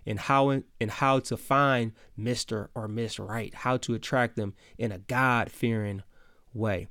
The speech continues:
Now, some of you might be saying, like, "What makes you think so many people want to find someone?" All right, well, I, I work at a high school, and this is around homecoming.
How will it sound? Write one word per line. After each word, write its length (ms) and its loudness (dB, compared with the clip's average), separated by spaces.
Now, 80 -2
some 240 0
of 80 2
you 40 0
might 140 4
be 80 0
saying, 220 -4
like, 140 -2
"What 180 0
makes 260 0
you 60 0
think 260 0
so 220 0
many 240 0
people 480 -4
want 220 0
to 80 -4
find 400 0
someone?" 300 -6
All 60 -2
right, 140 -2
well, 280 0
I, 60 0
I 60 0
work 240 4
at 80 6
a 40 4
high 140 2
school, 320 -2
and 100 2
this 180 2
is 120 -2
around 360 2
homecoming. 580 -2